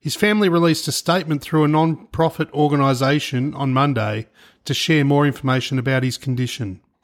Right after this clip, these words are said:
"What we do know is at the time of re-,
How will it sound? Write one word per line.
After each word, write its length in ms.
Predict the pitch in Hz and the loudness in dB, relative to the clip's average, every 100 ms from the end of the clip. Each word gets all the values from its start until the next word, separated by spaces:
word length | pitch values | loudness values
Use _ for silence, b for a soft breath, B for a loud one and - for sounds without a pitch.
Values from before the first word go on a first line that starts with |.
| _ _ B B B B B - | _ _ B B B B B 0
"What 160 | 220 | 2
we 100 | 240 | 2
do 220 | 160 185 | 2 2
know 480 | 170 160 143 120 156 - b b - | 4 4 4 4 0 -2 b b -10
is 160 | 135 | -4
at 80 | 147 | -4
the 80 | 139 | -4
time 580 | - 160 170 156 139 147 | -6 -2 0 2 0 0
of 220 | 147 135 | -4 -2
re-, 120 | 170 | -2